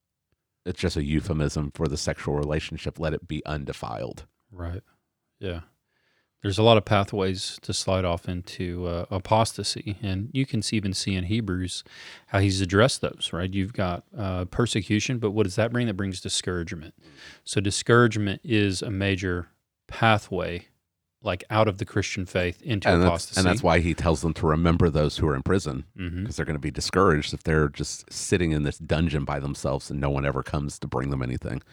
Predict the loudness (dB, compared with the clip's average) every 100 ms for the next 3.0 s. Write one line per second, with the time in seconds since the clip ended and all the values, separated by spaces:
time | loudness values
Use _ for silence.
0 | -20 -20 -20 -8 -2 -2 -2 -2 0 2
1 | 2 0 0 4 4 4 -2 -2 -2 -2
2 | -2 0 0 0 -2 -2 -2 -4 -6 -12